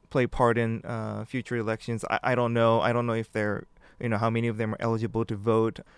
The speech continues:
Those I don't know yet, but we still see, uh, trend that, uh, wealthier Asians are moving into Oran-, uh,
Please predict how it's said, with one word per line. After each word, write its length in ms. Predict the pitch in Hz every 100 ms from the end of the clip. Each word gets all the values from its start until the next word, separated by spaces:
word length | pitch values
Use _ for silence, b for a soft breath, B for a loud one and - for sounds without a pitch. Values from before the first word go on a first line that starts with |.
| b b
Those 360 | - 123 135 -
I 60 | 120
don't 280 | 113 123 113
know 180 | 117
yet, 260 | 117 135 147 -
but 400 | 120 147 139 117 _ _ - _ _
we 200 | - 139
still 400 | 123 - 143 135
see, 460 | 123 - 127 120 113 b b b b
uh, 380 | 120 110 107 98
trend 560 | - - 156 110 104 120 -
that, 320 | 113 110 110
uh, 460 | - 117 104 101 101
wealthier 480 | 104 120 123 - 117 -
Asians 400 | 113 113 113 110
are 160 | 107
moving 340 | 107 113 113 110
into 300 | 110 - 120
Oran-, 380 | 117 117 101
uh, 400 | - 107 101 104